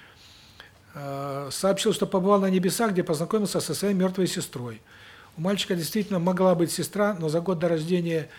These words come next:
Карлтона Соня, мать его, перенесла выкидыш. Естественно, что ребенку никто никогда рас-, не рассказывал об этом. "Она была очень похожа на меня – Сразу начала обниматься", вспоминал Колтон.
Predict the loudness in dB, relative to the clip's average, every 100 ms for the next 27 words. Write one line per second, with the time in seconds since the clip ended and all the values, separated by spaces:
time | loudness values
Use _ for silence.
0 | -20 -20 -16 -6 -4 -4 -6 -8 -6 -2
1 | 0 0 -2 -4 -4 -4 -6 -4 -6 -8
2 | -6 -6 -6 -10 -14 -14 -16 -18 -20 -20
3 | -20 _ _ _ _ _ _ -10 -6 0
4 | 0 0 -4 -2 0 0 0 -4 0 0
5 | 0 0 0 0 -2 -4 -6 -4 -4 -2
6 | -2 -4 -6 -10 -16 -20 _ _ _ _
7 | _ _ _ _ _ _ -20 -20 -20 -16
8 | -4 0 4 6 6 4 0 0 2 2
9 | 0 0 2 0 -2 -12 _ -12 0 0
10 | 2 0 0 2 2 2 2 0 -4 -12
11 | -12 -8 -6 -4 -6 -8 -10 -12